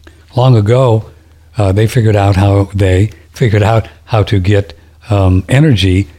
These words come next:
into these antennas on the castles, and, uh, they had electricity long ago, years ago, long ago. They built all these castles and pyramids and stuff. I think they did pyramids. I have no evidence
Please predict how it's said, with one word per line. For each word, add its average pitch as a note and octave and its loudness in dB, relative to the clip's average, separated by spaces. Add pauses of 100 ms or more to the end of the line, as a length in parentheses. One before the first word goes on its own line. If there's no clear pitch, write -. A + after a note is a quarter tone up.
(180)
into G#2 -2
these F#2 0
antennas G2 0 (440)
on F#2 2
the F2+ 0
castles, B2 0 (300)
and, F#2+ 0
uh, G2 -2
they G2+ 0
had G2+ 0
electricity G2 -4 (140)
long A#2+ 2
ago, E2+ -4
years B2+ 2
ago, D#2+ -10
long E2 -6
ago. D2+ -20 (460)
They G#2+ 0
built F#2+ -2
all F2+ 0
these F2+ -2
castles E2+ -6
and F2 -2
pyramids D#2+ -6
and - -20
stuff. - -20 (720)
I C3 0
think A#2 -2
they G2+ 0
did F#2 -4
pyramids. F2+ -2
I G2 0
have F#2+ -2
no A#2 2
evidence F2 -4